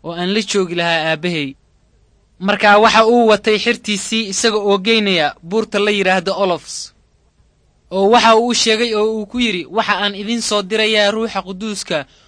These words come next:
oo waa uu idinku dhex noolaanayaa, oo waxa uu idin siinayaa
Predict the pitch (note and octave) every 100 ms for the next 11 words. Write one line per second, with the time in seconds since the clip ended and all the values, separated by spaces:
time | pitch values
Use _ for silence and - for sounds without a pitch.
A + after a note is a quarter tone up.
0 | - E3+ F#3 F#3 F3+ F3 F#3 F3 F#3+ B3+
1 | G#3 F#3 G3 G3 A3 G3+ F3 D#3 C#3 C3+
2 | _ _ E3+ F#3+ A#3 G#3+ A3 G3 G#3+ A#3
3 | B3 - A3 F#3+ F3 D3+